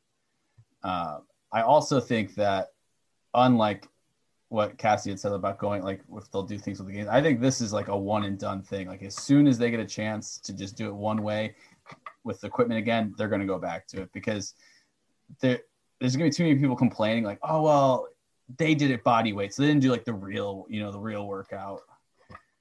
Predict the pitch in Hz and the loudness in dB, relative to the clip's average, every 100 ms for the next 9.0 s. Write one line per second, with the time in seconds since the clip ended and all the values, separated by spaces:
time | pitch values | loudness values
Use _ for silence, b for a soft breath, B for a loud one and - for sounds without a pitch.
0 | _ - 98 95 90 82 _ _ _ _ | _ -6 -2 0 -2 -6 _ _ _ _
1 | _ _ _ _ - 123 - - _ _ | _ _ _ _ -2 -2 -2 -12 _ _
2 | _ _ _ _ _ _ _ _ _ _ | _ _ _ _ _ _ _ _ _ _
3 | _ - 131 139 123 120 113 104 101 101 | _ 0 4 6 4 2 0 -2 -6 -8
4 | 95 - 95 90 87 98 92 92 92 92 | -10 -10 -12 -14 -12 -12 -10 -12 -12 -14
5 | 90 95 160 - 92 90 92 - - - | -16 -18 -18 -14 -14 -14 -18 -18 -18 -18
6 | - _ 123 117 104 _ - _ _ _ | -20 _ -2 -2 -2 _ -20 _ _ _
7 | _ _ _ - 127 120 110 131 131 135 | _ _ _ -6 -2 0 2 2 2 0
8 | 117 98 104 101 95 90 104 - 107 98 | -2 -4 -8 -8 -10 -12 -12 -10 -10 -10